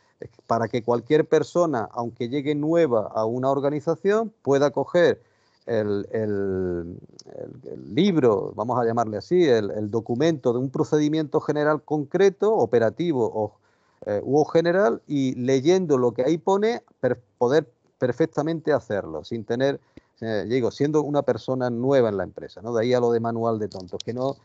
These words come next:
tiene que estar todo tan bien explicado que cualquiera puede entender. Eh, el, los procedimientos operativos, ya digo que tienen el mismo formato que los procedimientos generales, o sea que s-,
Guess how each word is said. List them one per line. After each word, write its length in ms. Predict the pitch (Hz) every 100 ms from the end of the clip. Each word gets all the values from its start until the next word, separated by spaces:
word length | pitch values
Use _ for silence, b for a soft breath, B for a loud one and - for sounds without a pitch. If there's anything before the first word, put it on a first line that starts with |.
| b
tiene 180 | - 170
que 80 | 160
estar 240 | - 139
todo 240 | - 147 151
tan 200 | 135 123
bien 180 | 143 143
explicado 640 | 131 135 127 151 160 170
que 280 | 127 113 104 _
cualquiera 460 | - 120 110 151 147
puede 300 | - 123 113
entender. 480 | 104 98 90 73 - _ _ _ _ _ _ _ _ _ _ - b b b b b b b _ -
Eh, 920 | 127 120 120 120 120 120 117 117 107 -
el, 120 | 139 135
los 160 | 143
procedimientos 640 | - 127 135 131 143 131 143
operativos, 520 | 143 135 135 196 147
ya 100 | 131
digo 220 | 151 147
que 100 | 127
tienen 280 | 117 135 139
el 100 | 135
mismo 240 | 135 143 139
formato 500 | 143 147 180 160 117
que 80 |
los 120 | 110 -
procedimientos 680 | 98 - 101 104 101 113
generales, 640 | - 113 120 190 190 208 160
o 80 |
sea 160 | - 98
que 140 | -
s-, 140 | 85